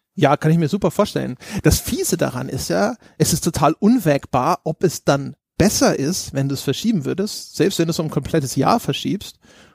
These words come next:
oder noch schlimmer, weil, äh,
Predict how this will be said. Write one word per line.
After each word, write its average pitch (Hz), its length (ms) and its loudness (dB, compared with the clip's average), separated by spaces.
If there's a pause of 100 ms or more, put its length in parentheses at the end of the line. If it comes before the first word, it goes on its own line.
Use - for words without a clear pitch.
(140)
oder 196 460 2 (120)
noch 147 340 2
schlimmer, 160 580 0 (640)
weil, 143 720 4
äh, - 560 -4